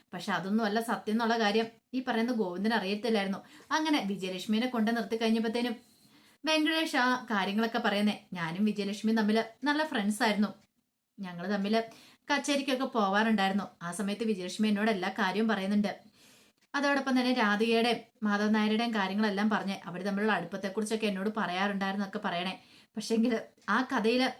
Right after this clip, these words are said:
ഒരിടത്തും എൻ്റെ ഭാര്യയാണ് വിജയലക്ഷ്മി എന്നുള്ള കാര്യം വെങ്കടേഷ് പറഞ്ഞില്ല." ആ സമയം ഗോവിന്ദ് ഓർത്തു, "ഇതെന്താ അങ്ങനെ പറയാത്തെ?" കാരണം തൻ്റെ അമ്മയെ കൊണ്ടുവരുന്ന വെങ്കടേഷ് ആണെങ്കിൽ ഒരു പക്ഷേ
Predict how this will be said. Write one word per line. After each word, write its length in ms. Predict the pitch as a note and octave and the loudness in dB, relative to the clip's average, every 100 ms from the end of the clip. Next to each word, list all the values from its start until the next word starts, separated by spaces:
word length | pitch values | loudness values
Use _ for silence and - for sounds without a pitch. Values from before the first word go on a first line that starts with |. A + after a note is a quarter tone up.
| _ _ _ _ _ _ _ - | _ _ _ _ _ _ _ -10
ഒരിടത്തും 400 | G3+ A3 G#3+ A#3+ - - | -2 -2 -2 -6 -8 -8
എൻ്റെ 180 | C#4 C#4+ | -2 0
ഭാര്യയാണ് 580 | B3+ A3 G#3+ A3+ B3+ A#3 | 2 4 4 2 2 2
വിജയലക്ഷ്മി 480 | A#3 G3+ G#3 G#3 A#3 | 2 2 0 0 -2
എന്നുള്ള 220 | A3+ A3 | 0 0
കാര്യം 300 | A3+ F#3 A3 | 0 0 2
വെങ്കടേഷ് 420 | G#3+ F#3 G3 G#3+ | 0 -2 -4 -2
പറഞ്ഞില്ല." 340 | A3 F#3+ G#3 F#3+ D#3+ | -2 0 0 0 -4
ആ 100 | F3+ | -6
സമയം 320 | A3+ G#3+ A#3+ | 0 0 2
ഗോവിന്ദ് 360 | A3 F3 G3+ A3 | -2 0 0 0
ഓർത്തു, 220 | G#3+ G#3+ G#3 - - | 0 -4 -6 -16 -8
"ഇതെന്താ 300 | F4 D#4+ E4 | -2 2 2
അങ്ങനെ 300 | B3 B3+ C4+ | 2 2 2
പറയാത്തെ?" 460 | B3 G#3+ A3 A3+ - - _ _ _ _ _ | 2 2 2 0 -4 -8 _ _ _ _ _
കാരണം 300 | F3+ E3 F#3 G#3 - - - _ _ _ | -10 -8 -6 -8 -12 -20 -20 _ _ _
തൻ്റെ 380 | A3+ A3+ G3 A3+ | -8 -2 0 2
അമ്മയെ 360 | A3 F#3+ A#3 B3+ - _ | 2 2 2 0 -2 _
കൊണ്ടുവരുന്ന 500 | D4 C#4 D4 C#4+ D4 | 0 2 2 2 2
വെങ്കടേഷ് 500 | C#4+ C4 B3+ C#4 D4 | 2 2 2 2 2
ആണെങ്കിൽ 320 | B3+ A#3 A#3+ B3+ - - | 2 2 2 2 0 -6
ഒരു 140 | G3 A3 | -6 -2
പക്ഷേ 240 | A3+ A#3+ | -2 -2